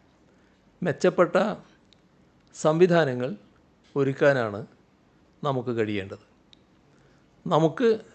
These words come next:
എന്ന് പറയുന്നതിൽ നമ്മുടെ സംസ്ഥാന ഗവൺമെന്റ് മാത്രമല്ല, കേന്ദ്ര ഗവൺമെന്റ് അതിൽ പ്രധാന പങ്കുണ്ട്, നമ്മുടെ സമൂഹത്തിനാകെ അതിൽ പങ്കുണ്ട്.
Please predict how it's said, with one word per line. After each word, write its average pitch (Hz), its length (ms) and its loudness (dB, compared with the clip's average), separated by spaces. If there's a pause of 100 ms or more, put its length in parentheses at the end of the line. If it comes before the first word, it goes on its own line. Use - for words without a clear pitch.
എന്ന് 170 160 0
പറയുന്നതിൽ 165 540 2 (960)
നമ്മുടെ 139 320 0 (160)
സംസ്ഥാന 143 480 -2
ഗവൺമെന്റ് 147 400 2
മാത്രമല്ല, 123 460 -2 (640)
കേന്ദ്ര 139 280 2
ഗവൺമെന്റ് 147 380 2
അതിൽ 135 100 0
പ്രധാന 123 340 -2
പങ്കുണ്ട്, 110 460 -6 (800)
നമ്മുടെ 165 360 0
സമൂഹത്തിനാകെ 151 840 -2 (280)
അതിൽ 120 220 -6 (320)
പങ്കുണ്ട്. 98 420 -6